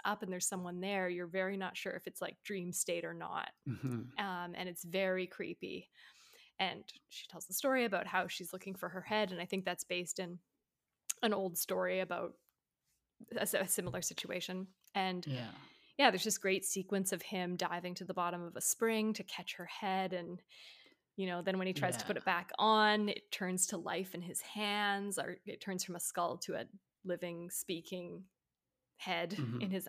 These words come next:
Speaker 1: in his hands. And there's a few, like, interesting moments in there where he tries to almost, like, bargain for getting something for doing the job, where he's like, "What are you gonna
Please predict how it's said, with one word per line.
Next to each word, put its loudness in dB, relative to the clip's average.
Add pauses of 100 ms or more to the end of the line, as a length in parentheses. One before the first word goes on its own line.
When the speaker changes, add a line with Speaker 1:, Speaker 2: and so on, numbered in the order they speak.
Speaker 1:
in -6
his -8
hands. -4
And -4 (680)
there's 6
a 4
few, 6
like, 8
interesting 2
moments 0
in 2
there 2
where 0
he -6
tries 0
to -2
almost, -2
like, -2 (140)
bargain 2
for -4
getting 0
something -2
for -4
doing -2
the -4
job, -4
where -2
he's -2
like, -6
"What 2
are 4
you 6
gonna 8